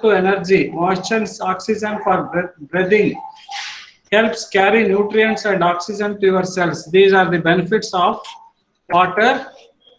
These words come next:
And earlier we were using river water, well water or open tank waters. They are the best sources of water.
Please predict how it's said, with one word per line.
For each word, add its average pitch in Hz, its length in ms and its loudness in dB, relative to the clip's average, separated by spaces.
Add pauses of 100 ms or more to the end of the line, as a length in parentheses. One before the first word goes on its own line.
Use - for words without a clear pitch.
And 185 360 2
earlier 208 600 0
we 196 120 6
were 190 240 2
using 202 480 0 (520)
river 202 440 2
water, 202 500 0
well 196 300 0
water 196 400 0
or 185 360 -2
open 190 380 -6
tank 190 260 0
waters. 175 680 -6 (420)
They 190 140 -2
are 196 220 0
the 190 80 0
best 196 360 -2
sources 208 460 -4
of 190 180 -4
water. 156 360 -4